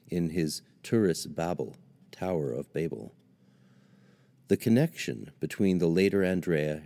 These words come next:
and the youthful Andrea who wrote from intuition was not clear to him. If we consider Andrea's attitude toward what The Chemical Wedding contains in this light,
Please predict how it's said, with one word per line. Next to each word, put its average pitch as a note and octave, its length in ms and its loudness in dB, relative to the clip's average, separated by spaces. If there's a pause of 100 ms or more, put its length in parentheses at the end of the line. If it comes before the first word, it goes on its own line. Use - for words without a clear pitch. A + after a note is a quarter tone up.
(100)
and F2 140 0
the E2 100 2
youthful E2+ 440 2
Andrea D2+ 420 0
who D2+ 180 -4
wrote F2+ 320 2
from D#2+ 260 -4
intuition E2 580 -2
was D#2+ 140 -2
not G2 240 -2
clear G#2+ 300 -2
to - 100 -10
him. B1 280 -12 (380)
If - 180 -4
we B2+ 160 4
consider G#2+ 680 2 (380)
Andrea's G2 560 4
attitude F2+ 560 0
toward F2+ 480 2 (140)
what F2+ 260 -2
The F2+ 80 -4
Chemical F2+ 460 -2
Wedding F#2 260 0
contains E2 600 -2
in D#2+ 80 -2
this D2 200 -4
light, F2 300 -2